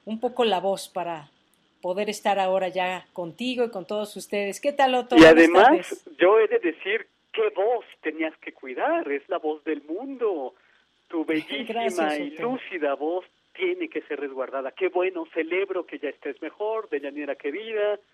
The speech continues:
Speaker 2: Te abrazo fuerte, abrazo a quienes nos están escuchando. Hoy es la última cartografía radiofónica del año.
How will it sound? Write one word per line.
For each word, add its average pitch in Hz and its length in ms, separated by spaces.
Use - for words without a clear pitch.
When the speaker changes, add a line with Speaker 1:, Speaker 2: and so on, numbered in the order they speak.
Speaker 2:
Te 165 60
abrazo 175 640
fuerte, 160 640
abrazo 165 340
a 165 40
quienes 143 340
nos 139 160
están 151 300
escuchando. 180 920
Hoy 254 240
es - 120
la 247 80
última 240 300
cartografía 147 640
radiofónica 131 600
del 113 160
año. 120 440